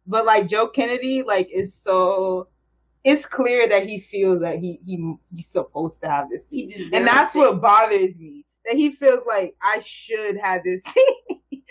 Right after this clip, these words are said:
Speaker 1: He feels like, you know, as it is my right, my birthright to have this seat. Like, that's what he feels like.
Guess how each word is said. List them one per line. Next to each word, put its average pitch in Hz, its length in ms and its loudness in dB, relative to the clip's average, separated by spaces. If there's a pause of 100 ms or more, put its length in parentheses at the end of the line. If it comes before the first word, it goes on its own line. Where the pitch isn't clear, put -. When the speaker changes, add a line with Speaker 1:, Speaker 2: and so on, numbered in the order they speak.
(260)
Speaker 1:
He 277 680 -4
feels 277 200 -2
like, 247 220 2
you 254 80 -4
know, 254 200 2
as 269 340 4
it 269 120 0
is 285 180 0
my 233 340 2
right, 208 320 0
my 202 200 0
birthright 190 880 -4 (260)
to 233 80 -2
have 202 320 -2
this 190 260 -4
seat. 202 340 -12
Like, 160 340 -8 (360)
that's 214 180 2
what 294 120 6
he 269 120 4
feels 277 320 2
like. 170 340 0